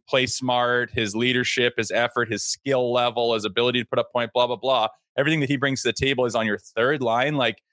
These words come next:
you're deep now and, and you're clicking. And it's not like the Oilers run where they went on the, and, and they're seeing it now, like, th-,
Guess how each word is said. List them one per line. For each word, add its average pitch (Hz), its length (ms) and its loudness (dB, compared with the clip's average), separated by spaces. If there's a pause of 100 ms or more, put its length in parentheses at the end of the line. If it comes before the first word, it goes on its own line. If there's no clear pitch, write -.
(120)
you're 147 180 2
deep 120 540 -2
now 104 320 0
and, 107 160 0
and 107 180 -2
you're 135 180 0
clicking. 113 640 0 (340)
And 117 300 0 (120)
it's 123 140 -12
not 180 100 2
like 233 160 0
the - 160 -2
Oilers 139 400 0
run 123 260 0
where 117 120 0
they 135 180 2
went 139 220 0
on 131 120 0
the, 120 120 0 (260)
and, 131 160 0
and 139 160 2
they're 151 80 2
seeing 190 320 2
it 113 140 -2
now, 131 260 2
like, 113 240 0 (500)
th-, 131 140 -2